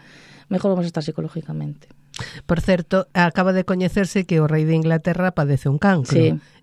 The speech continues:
Speaker 2: Y, bueno, parece que é moi novidoso que se dé a coñecer esa información. Ti
Speaker 1: Sí.
Speaker 2: que opinas?
Speaker 1: Yo creo que se tiene que visibilizar todo eso. Todo, todo. La gente le tiene miedo a no-, nombrar el cáncer.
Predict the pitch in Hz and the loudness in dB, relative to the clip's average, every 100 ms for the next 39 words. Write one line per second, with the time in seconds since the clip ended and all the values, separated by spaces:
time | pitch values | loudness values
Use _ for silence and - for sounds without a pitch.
0 | _ 156 151 143 143 156 139 143 139 - | _ -2 0 2 0 0 -2 0 0 2
1 | 151 151 151 156 147 156 170 165 160 156 | 2 2 0 0 2 4 4 4 4 4
2 | 175 160 - 180 156 - 147 151 147 135 | 2 2 -2 -4 -2 0 0 2 2 0
3 | 147 139 - 143 135 143 143 139 127 147 | 0 0 0 0 0 -2 -2 -2 0 -2
4 | 160 214 - 143 131 131 127 131 - - | -2 -4 0 0 0 -2 -2 -4 -8 -8
5 | 185 185 202 220 226 196 175 180 165 156 | -2 2 2 2 2 0 0 -2 -4 -4
6 | 147 143 143 139 - 131 131 _ _ - | -4 -4 -4 -4 -6 -6 -8 _ _ -10
7 | 139 147 147 - 170 _ _ _ - 170 | -8 -8 -10 -14 -20 _ _ _ -6 -4
8 | 160 - 165 151 147 151 151 147 - - | -4 -2 -2 -2 -4 -4 -6 -8 -8 -6
9 | 175 170 170 190 185 170 185 175 175 180 | -4 -2 -2 -2 -2 -2 -2 -2 -2 -2
10 | 170 170 170 175 170 175 175 160 156 165 | -2 -2 -4 -4 -2 -2 -2 -2 -4 -6
11 | 151 143 147 143 | -6 -6 -8 -8